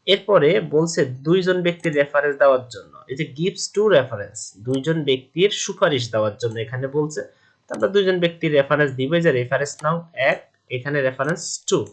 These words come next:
রেফারেন্স ওয়ান, রেফারেন্স টু। লিখলাম ফাবিয়া ইসলাম, assistant teachers in English, হাজীগঞ্জ পাইলট হাই স্কুল, হাজীগঞ্জ চাঁদপুর। But এগুলো আমি আন্দাজে দিয়ে দিচ্ছি, তোমরাও এরকম আন্দাজে দুই একজন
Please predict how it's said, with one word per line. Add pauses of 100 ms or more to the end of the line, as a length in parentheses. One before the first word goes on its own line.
(600)
রেফারেন্স
ওয়ান,
রেফারেন্স
টু।
লিখলাম
ফাবিয়া
ইসলাম,
assistant
teachers (160)
in
English, (440)
হাজীগঞ্জ
পাইলট
হাই
স্কুল,
হাজীগঞ্জ
চাঁদপুর। (100)
But
এগুলো
আমি
আন্দাজে
দিয়ে
দিচ্ছি,
তোমরাও
এরকম
আন্দাজে (420)
দুই
একজন